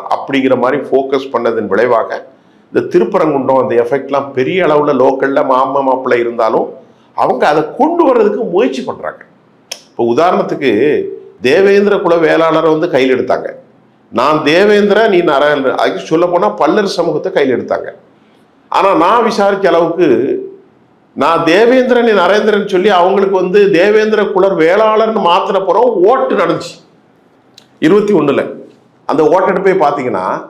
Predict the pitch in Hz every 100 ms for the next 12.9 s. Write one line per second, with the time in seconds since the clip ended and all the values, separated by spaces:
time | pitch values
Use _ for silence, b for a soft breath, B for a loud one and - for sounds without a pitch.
0 | - 151 196 240 254 247 233 208 202 180
1 | 175 180 170 165 226 165 254 269 226 214
2 | 202 190 190 180 185 180 175 170 202 143
3 | - _ _ _ _ _ _ _ 117 85
4 | - - - _ _ _ _ _ - 131
5 | 147 147 139 127 131 - - - _ _
6 | _ _ _ _ - 120 185 185 151 127
7 | 120 - - - _ _ _ _ _ -
8 | 127 190 277 285 269 262 262 226 226 240
9 | 240 269 185 226 269 262 262 226 202 185
10 | 160 170 - - - - _ - 170 180
11 | 294 285 247 240 240 240 240 220 233 247
12 | 208 220 240 233 190 190 160 117 -